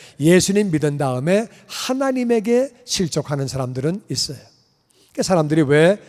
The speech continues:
하나님에게 실족하느냐? 첫 번째는 너무 어려운 거예요. 예수님 믿는데 삶이 너무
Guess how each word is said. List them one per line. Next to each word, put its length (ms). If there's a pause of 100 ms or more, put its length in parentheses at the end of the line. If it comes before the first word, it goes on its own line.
(100)
하나님에게 520
실족하느냐? 920 (2000)
첫 180
번째는 480 (520)
너무 480 (100)
어려운 480
거예요. 240 (1040)
예수님 420
믿는데 720 (320)
삶이 560
너무 460